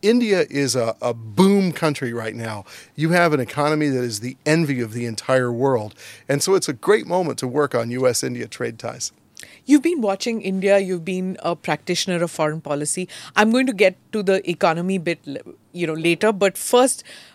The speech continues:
Speaker 2: my viewers would obviously want to know, who is Mister Atul Kashyap? Who is your name?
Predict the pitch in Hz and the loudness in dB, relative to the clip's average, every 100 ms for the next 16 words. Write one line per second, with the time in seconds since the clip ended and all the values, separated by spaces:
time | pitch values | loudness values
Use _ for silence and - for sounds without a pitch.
0 | _ 196 220 202 214 220 247 214 226 - | _ 2 2 4 2 4 4 2 -2 2
1 | 180 165 190 - - 190 175 165 185 175 | 2 2 -2 -2 -4 -4 -2 -2 -2 0
2 | 175 170 - - - 247 262 208 196 185 | 0 -2 -8 -18 -2 4 4 4 -2 -4
3 | 185 - 156 160 156 135 - 156 - _ | -2 -4 -4 -4 -4 -4 -2 -2 -4 _
4 | _ 214 214 214 196 - - - _ _ | _ -6 -2 0 -2 -6 -12 -20 _ _
5 | 165 208 202 202 240 220 160 | -2 6 6 8 6 4 0